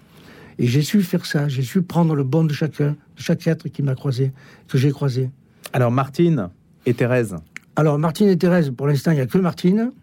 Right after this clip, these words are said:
Speaker 1: Donc, j'arrive dans cette famille, bon, ben, voilà, euh, la poésie nous a réunis. Moi, je suis amoureux de la poésie, je tombe amoureux de cette fille. Euh, elle fait attention à moi, elle s'intéresse à moi. Je vous parlais du regard tout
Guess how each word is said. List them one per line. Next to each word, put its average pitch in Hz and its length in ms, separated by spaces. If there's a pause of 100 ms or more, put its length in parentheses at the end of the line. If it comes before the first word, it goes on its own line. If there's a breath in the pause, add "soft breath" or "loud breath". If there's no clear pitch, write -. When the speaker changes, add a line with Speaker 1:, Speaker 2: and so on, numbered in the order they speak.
(480 loud breath)
Speaker 1:
Donc, 156 160
j'arrive 190 240
dans 190 120
cette 175 180
famille, 165 440
bon, 151 280
ben, 139 100
voilà, 156 360
euh, 151 340
la 151 140
poésie 170 360
nous 147 220
a 139 60
réunis. 180 520
Moi, 170 220
je 147 140
suis 147 360
amoureux 147 380
de 147 100
la 143 100
poésie, 151 520
je 175 120
tombe 147 280
amoureux 139 340
de 127 80
cette 123 240
fille. 214 320 (760 loud breath)
Euh, 139 520
elle 147 120
fait 160 120
attention 139 420
à 139 40
moi, 196 440
elle 160 100
s'intéresse 156 440
à 165 80
moi. 208 160
Je 165 100
vous 143 80
parlais 156 180
du 147 120
regard 170 400
tout 156 100